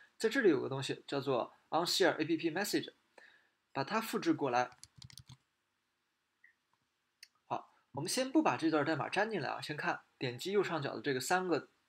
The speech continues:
点儿的一个省略号。哎，当前页面未设置分享，对不对？你没法分享这个页面。当你把这个函数放在这个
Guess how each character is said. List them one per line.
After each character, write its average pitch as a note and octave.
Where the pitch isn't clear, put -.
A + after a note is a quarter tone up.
点 -
儿 -
的 C3+
一 C#3+
个 D#3
省 C#3+
略 B2+
号。 E3
哎， D#3+
当 A3
前 D#3+
页 F3+
面 D3+
未 A#3
设 C#3
置 B2
分 C3+
享， -
对 B2
不 A#2
对？ B2
你 B2
没 C#3+
法 F#3+
分 F#3+
享 -
这 C3
个 B2
页 B2
面。 A#2+
当 G3+
你 A3
把 C3
这 G3+
个 D#3
函 C#3
数 -
放 C#3
在 A#2+
这 C3
个 A#2+